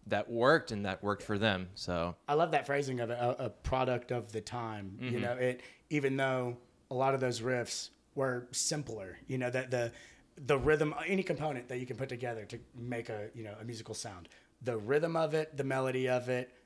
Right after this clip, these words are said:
Speaker 2: the complexity was very simple. But at that time, the production values added to that simplicity
Speaker 1: Mm-hmm.
Speaker 2: were different enough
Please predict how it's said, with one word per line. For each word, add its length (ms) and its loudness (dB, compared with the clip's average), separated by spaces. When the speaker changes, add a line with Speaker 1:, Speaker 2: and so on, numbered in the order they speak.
Speaker 2:
the 160 -4
complexity 760 -2
was 80 -6
very 180 2
simple. 600 -2
But 240 2
at 300 2
that 280 2
time, 640 -2
the 80 -8
production 500 2
values 460 2
added 320 2
to 200 -2
that 200 0
simplicity 640 -2
Speaker 1:
Mm-hmm. 400 -12
Speaker 2:
were 140 4
different 540 -2
enough 640 -2